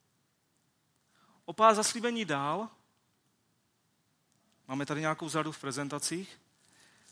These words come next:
nevadí, já tu prezentaci vypnu a budeme pokračovat bez ní. O pár zaslíbení dál ovšem také upozorňuje na doslova zbytečnost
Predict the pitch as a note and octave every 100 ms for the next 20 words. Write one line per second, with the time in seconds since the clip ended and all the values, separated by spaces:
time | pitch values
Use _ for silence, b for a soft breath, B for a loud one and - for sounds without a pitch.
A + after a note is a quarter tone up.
0 | b - - _ _ C3 C3+ C3+ D3+ C#3
1 | B2+ C3 C#3 C#3 - B2+ A#2+ C#3 D3 E3+
2 | - B B B B B B _ _ _
3 | _ _ _ B2+ B2 A#2 B2 B2+ C3+ A#2
4 | A#2+ A2+ G2 _ _ _ _ _ _ _
5 | _ _ _ _ _ _ _ _ _ _
6 | _ _ - _ _ - B B B B
7 | B - E3+ B3+ A#3+ A#3+ B3+ A#3+ B3 G3+
8 | F#3 A3 G3 - G3 G3 A#3 A3+ F3+ G3
9 | G3 G#3 G3+ F3 F3+ - A#3 A3+ - A#3
10 | B3+ - C#3+ -